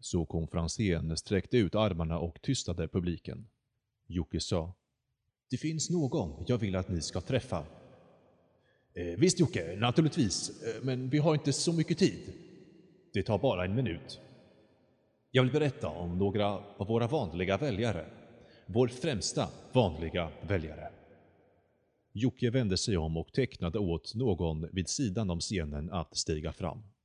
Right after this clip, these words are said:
Ingen kom, men Jocke fortsatte att vinka försiktigt, som om han trugade ett blygt litet barn. Till slut klev en blek, äldre kvinna fram. Först höll hon sig i ridån.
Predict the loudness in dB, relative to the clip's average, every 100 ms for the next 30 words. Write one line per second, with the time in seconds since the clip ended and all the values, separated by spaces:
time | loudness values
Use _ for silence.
0 | _ _ _ _ _ _ _ _ 0 0
1 | 0 -2 2 2 2 _ _ _ _ -2
2 | 0 2 2 0 -2 -2 0 -2 -2 -2
3 | -2 -2 -4 -4 -4 -2 -4 -6 -14 -14
4 | _ _ _ _ _ _ _ _ -10 -2
5 | 0 0 0 -2 0 0 0 0 -4 -4
6 | -4 -2 0 0 -2 -4 -4 -4 -2 -2
7 | -4 -8 _ _ _ _ _ _ _ _
8 | _ _ _ _ _ 0 0 2 -2 -2
9 | -6 -2 0 0 0 2 0 -2 -12 -20
10 | _ 2 2 2 -4 0 0 0 -2 -4
11 | -6 -8 -16 _ _ _ _ 0 0 0
12 | -6 2 4 4 -2 -2 -2 0 0 0
13 | 0 -2 -4